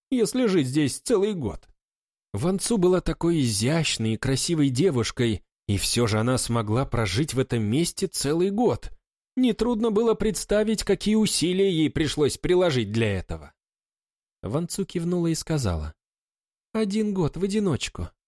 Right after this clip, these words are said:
Джан Лысянь глубоко вздохнула и сказала: «А, тогда твой успех не был достигнут без веской причины. Похоже, что ты, вероятно, больше знакома с лесом, чем каждый из здесь присутствующих.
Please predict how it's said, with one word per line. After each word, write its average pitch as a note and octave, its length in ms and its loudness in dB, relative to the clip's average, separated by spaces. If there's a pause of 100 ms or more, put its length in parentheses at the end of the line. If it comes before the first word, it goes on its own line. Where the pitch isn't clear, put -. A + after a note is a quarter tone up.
(880)
Джан G2 280 0
Лысянь A2 420 0
глубоко A2 420 0
вздохнула A#2+ 680 0 (260)
и C3 80 0
сказала: G2+ 600 -2 (960)
«А, E3 480 2 (120)
тогда G3 360 0
твой A3+ 260 -2
успех G3+ 540 -2
не A#3 160 0
был F#3+ 180 2
достигнут C#3 640 -2
без D#3+ 240 0
веской D#3 320 -2
причины. F2+ 640 -4 (340)
Похоже, A#3+ 540 0
что - 300 -4
ты, A3 140 -2
вероятно, G#3+ 540 0
больше G3+ 420 0
знакома D3 440 0
с - 160 -2
лесом, F#3 400 0
чем G3+ 240 -2
каждый G3+ 460 -2
из F#3+ 80 0
здесь F#3+ 240 -2
присутствующих. G#2+ 1000 -4